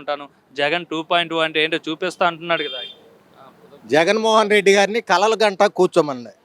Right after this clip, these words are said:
Speaker 2: అంతే. ఆయనకి తెలిసిన వ్యక్తి, ఇప్పుడు ఉన్న ప్రజలు ఎవరైనా సరే భవిష్యత్తులో ఓటేయరండి.
Speaker 1: ఏంటి అంత నమ్మకంగా ఓటేయరని చెప్పేస్తున్నారు?
Speaker 2: ఓటేయరండి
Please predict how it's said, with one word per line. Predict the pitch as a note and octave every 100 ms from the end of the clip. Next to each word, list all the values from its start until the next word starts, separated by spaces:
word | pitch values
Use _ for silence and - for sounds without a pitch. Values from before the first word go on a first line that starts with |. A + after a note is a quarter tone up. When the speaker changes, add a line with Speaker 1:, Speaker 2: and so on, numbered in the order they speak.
| _
Speaker 2:
అంతే. | C#3+ E3 C#3 - _ _ _ _ _ B2 F3
ఆయనకి | G#3 G3+ G3+ G3+ G#3 F3 - _ -
తెలిసిన | E3+ A#3 - A#3+ A#3
వ్యక్తి, | A3+ - A3 G#3 F#3+ F3
ఇప్పుడు | E3 G3 G3
ఉన్న | G3+ A3+
ప్రజలు | G3 G3 G#3 F#3
ఎవరైనా | G#3 G#3 F3+
సరే | D#3+ B3 A#3+ _ _ -
భవిష్యత్తులో | C#3+ G3+ G#3+ G#3 A3+ F3+
ఓటేయరండి. | F3+ E3 C3 G#2+ - _ _ _ _ _ _ F3+
Speaker 1:
ఏంటి | A#3+ E3+
అంత | F#3 G3
నమ్మకంగా | G3+ G#3 G3+ D3
ఓటేయరని | F3+ F#3+ F#3+
చెప్పేస్తున్నారు? | F3+ F#3+ - F#3 C4+
Speaker 2:
ఓటేయరండి | B3+ B3 C#4+ C#4+